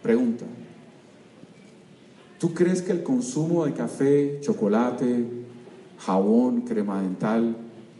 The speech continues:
va a disminuir en el futuro? ¿Qué va a pasar? ¿Cómo? Va a aumentar. Quiere decir que las personas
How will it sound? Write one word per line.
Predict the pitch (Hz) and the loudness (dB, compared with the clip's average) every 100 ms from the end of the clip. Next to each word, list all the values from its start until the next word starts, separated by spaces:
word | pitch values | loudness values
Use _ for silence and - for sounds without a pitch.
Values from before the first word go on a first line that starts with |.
| - - - 107 | -20 -20 -4 0
va | 120 | 2
a | |
disminuir | 131 120 110 98 95 110 170 | 2 2 0 2 2 2 0
en | 160 | -2
el | 143 | -2
futuro? | 139 156 175 190 - - - - - - - - - - - - | -4 -2 -4 -4 -8 -14 -16 -16 -16 -14 -14 -14 -14 -16 -18 0
¿Qué | 127 | 2
va | 139 | 4
a | |
pasar? | 147 - 117 - - - - - - - - - 175 - - - - - - - - - | 2 -2 -2 -4 -12 -16 -16 -16 -14 -14 -16 -14 -14 -14 -14 -14 -14 -16 -18 -18 -16 4
¿Cómo? | 170 240 302 - - - - - - - - - - - - | 6 6 2 -6 -10 -12 -12 -10 -8 -8 -6 -6 -6 -4 0
Va | 147 | 2
a | |
aumentar. | 185 202 170 135 226 202 113 - | 4 2 0 2 2 2 0 2
Quiere | 175 202 | 4 6
decir | 190 - 208 - | 4 0 -2 -2
que | 160 139 | 2 2
las | 123 131 - | 2 0 2
personas | 123 120 151 185 196 208 | 2 4 4 6 2 -2